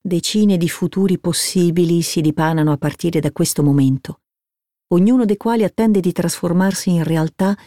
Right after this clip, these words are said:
evocato da un evento casuale, da una frase oziosa, da un equivoco o da una conversazione origliata.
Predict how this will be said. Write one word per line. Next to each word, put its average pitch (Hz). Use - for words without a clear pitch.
evocato 220
da 185
un 190
evento 214
casuale, 151
da 180
una 160
frase 160
oziosa, 156
da -
un 160
equivoco 156
o 165
da 156
una 160
conversazione 156
origliata. 147